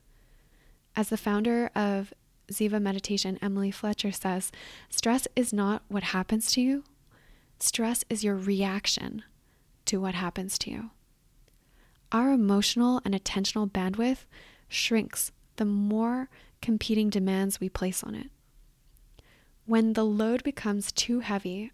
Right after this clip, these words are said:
our capacity to be responsive collapses into reactivity. Viktor Frankl, in his book, Man's Search for Meaning, describes it this way. "Between the stimulus and the response, there is a space.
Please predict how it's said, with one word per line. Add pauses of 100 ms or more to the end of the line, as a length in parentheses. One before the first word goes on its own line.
our
capacity
to
be
responsive (420)
collapses (100)
into
reactivity. (880)
Viktor
Frankl, (180)
in
his
book, (220)
Man's
Search
for
Meaning, (140)
describes
it
this
way. (880)
"Between
the
stimulus
and
the
response, (680)
there
is
a
space.